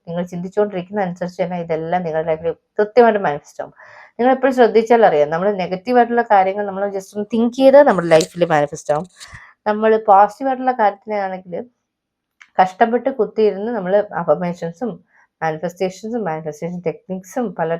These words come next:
type of manifestations ഒക്കെ ചെയ്താൽ മാത്രമാണ്, ഇലവൻ ഇലവൻ നമ്പർ കണ്ടു.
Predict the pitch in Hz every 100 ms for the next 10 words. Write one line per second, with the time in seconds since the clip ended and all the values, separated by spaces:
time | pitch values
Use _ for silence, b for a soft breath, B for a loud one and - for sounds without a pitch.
0 | 180 175 180 180 156 151 185 202 202 214
1 | 208 190 - 165 180 214 220 180 170 175
2 | 156 160 165 175 156 160 165 156 160 -
3 | 190 185 151 139